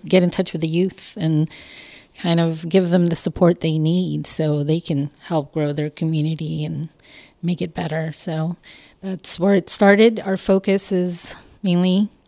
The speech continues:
kids, so from kindergarten through high school, and just, um, mainly tutoring, being there, mentorship,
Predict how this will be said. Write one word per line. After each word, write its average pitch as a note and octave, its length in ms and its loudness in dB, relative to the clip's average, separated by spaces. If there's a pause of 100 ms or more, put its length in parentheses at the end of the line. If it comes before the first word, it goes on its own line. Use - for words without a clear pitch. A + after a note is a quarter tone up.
(200)
kids, G3 400 -2
so F3 640 -2
from E3 500 -2 (100)
kindergarten F3+ 680 -2
through F#3+ 180 -4
high F3 180 -2
school, F#3+ 480 -4 (580)
and E3+ 440 0
just, - 640 -4
um, E3 380 -6 (960)
mainly G3+ 640 4
tutoring, A#3+ 840 4 (100)
being G3 340 2
there, G3+ 220 4
mentorship, G3+ 760 2